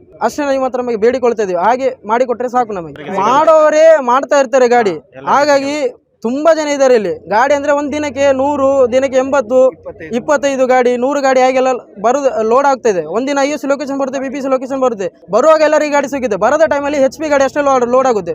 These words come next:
ಜಾಸ್ತಿ ಎಪ್ಪತ್ತು, ಎಪ್ಪತ್ತರಿಂದ ಎಂಬತ್ತು ಗಾಡಿ ಲೋಡ್ ಮಾಡ್ತಾರೆ. ಆಗದ್ರಿಂದ ಮಾ-, ಲೋಡ್ ಮಾಡೋರೇ ಲೋಡ್ ಮಾಡ್ತಾರೆ, ಲೋಡ್ ಮಾಡದವರಿಗೆ ಗಾಡಿ ಸಿಗುದಿಲ್ಲ.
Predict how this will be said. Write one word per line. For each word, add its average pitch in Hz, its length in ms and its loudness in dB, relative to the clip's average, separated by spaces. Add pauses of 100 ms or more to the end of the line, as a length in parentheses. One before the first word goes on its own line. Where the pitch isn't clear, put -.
(120)
ಜಾಸ್ತಿ 285 380 0
ಎಪ್ಪತ್ತು, 269 320 -4
ಎಪ್ಪತ್ತರಿಂದ 277 340 -4
ಎಂಬತ್ತು 269 280 0
ಗಾಡಿ 254 120 2
ಲೋಡ್ 262 180 2
ಮಾಡ್ತಾರೆ. 190 580 -6
ಆಗದ್ರಿಂದ 277 480 2
ಮಾ-, 202 520 2
ಲೋಡ್ 294 220 4
ಮಾಡೋರೇ 320 560 4
ಲೋಡ್ 311 160 2
ಮಾಡ್ತಾರೆ, 277 300 0
ಲೋಡ್ 226 300 0
ಮಾಡದವರಿಗೆ 294 540 0
ಗಾಡಿ 285 220 0
ಸಿಗುದಿಲ್ಲ. 262 360 -2